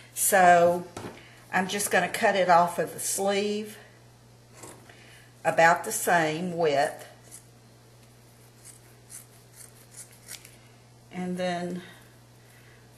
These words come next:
this has, the sleeve had a seam, so I'm gonna cut the seam out of it. So this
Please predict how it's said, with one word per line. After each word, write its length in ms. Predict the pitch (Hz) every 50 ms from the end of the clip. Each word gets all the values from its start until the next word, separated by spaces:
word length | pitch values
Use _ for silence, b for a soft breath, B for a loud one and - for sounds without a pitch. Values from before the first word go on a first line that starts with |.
| b - -
this 200 | 196 190 - -
has, 540 | - 202 160 151 160 160 - - - - - - - - - - - - - - - - - - - - - - - - - - - b b b b b b b b b b b
the 60 | - -
sleeve 420 | - - - 220 226 226 214 -
had 160 | 202 185 139
a 60 | 135
seam, 560 | - - - - 180 170 156 135 131 - 156 175
so 180 | - - -
I'm 120 | - 160 160
gonna 140 | 151 151
cut 220 | - - 160 156 -
the 100 | - 139
seam 380 | - - - 147 139 127 -
out 240 | - - - 98 -
of 220 | 95 90 - - -
it. 300 | - - - - - -
So 220 | - - - 170 156
this 500 | 156 - - 226 226 233 - - -